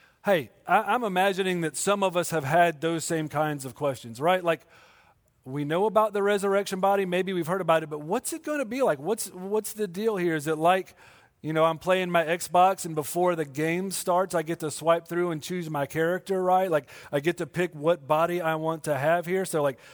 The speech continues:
I'm gonna swipe through and pick, like, yeah, I want twenty-year-old body Rob right there, right? Like, that's when I could run the fastest and jump the highest and eat the most. Like, I'm gonna pick that for my resurrection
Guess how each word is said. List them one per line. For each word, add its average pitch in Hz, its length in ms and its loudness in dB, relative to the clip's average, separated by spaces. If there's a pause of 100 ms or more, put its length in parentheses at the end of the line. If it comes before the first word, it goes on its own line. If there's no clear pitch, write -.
I'm 131 140 -6
gonna 170 220 0
swipe 160 240 0
through 165 160 -2
and 156 100 -6
pick, 156 100 -2
like, 147 140 -2
yeah, 156 160 2
I 147 160 0
want 196 320 -2
twenty-year-old 190 800 0 (260)
body 160 400 2
Rob 151 420 0
right 139 200 0
there, 131 140 -4
right? 135 120 0
Like, 135 120 -6
that's 180 200 2
when 190 120 -2
I 170 100 2
could 151 160 -8
run 160 240 -2
the 190 80 -4
fastest 180 560 0
and 143 100 -8
jump 165 220 -2
the 165 80 -2
highest 160 440 0 (220)
and 147 160 -6
eat 170 160 -2
the 147 120 -4
most. 143 400 -4
Like, 143 220 0
I'm 160 200 -2
gonna 196 180 0
pick 180 220 -4 (140)
that 170 340 4
for 175 100 -4
my 165 160 2
resurrection 156 800 -2